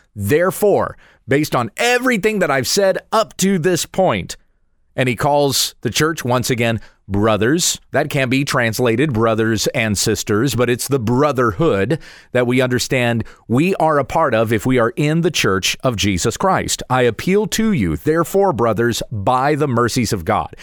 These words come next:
That's almost explaining what the "therefore" means. "Therefore, by the mercies of God," which we have seen displayed in all these doctrines that have been laid out in the first two-thirds of this letter, he says that in light of this,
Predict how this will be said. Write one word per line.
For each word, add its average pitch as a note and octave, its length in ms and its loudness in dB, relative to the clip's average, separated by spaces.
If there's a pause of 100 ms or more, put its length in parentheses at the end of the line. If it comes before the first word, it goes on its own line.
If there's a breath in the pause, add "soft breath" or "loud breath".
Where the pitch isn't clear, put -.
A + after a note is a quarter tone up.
(180 loud breath)
That's C3+ 140 0
almost C#3 380 0
explaining D3 640 0
what B2+ 260 0
the A#2 120 0
"therefore" B2 640 0
means. G#2 600 -2 (460 loud breath)
"Therefore, D#3 540 2
by A#2 240 0
the G2+ 80 0
mercies B2+ 480 0
of G2 100 -2
God," D#2+ 460 -2 (100)
which G#2+ 380 -2 (200 loud breath)
we C3 140 2
have G#2+ 100 0
seen G#3+ 360 0
displayed C3+ 580 0
in G#2 120 0
all F3 340 2
these F#3+ 260 0
doctrines B2+ 640 0 (240 loud breath)
that A2 140 0
have G2 120 -2
been C3+ 200 0
laid C#3 300 2
out A#2 200 2
in - 60 -8
the - 60 -2
first - 340 -2
two-thirds C3 520 0
of G2+ 120 -2
this G2+ 180 -2
letter, F#2 340 0 (300 loud breath)
he D3+ 180 0
says D#3+ 340 0
that C3 140 2
in G#2+ 160 2
light C#3+ 400 2
of A2+ 160 -2
this, - 520 -2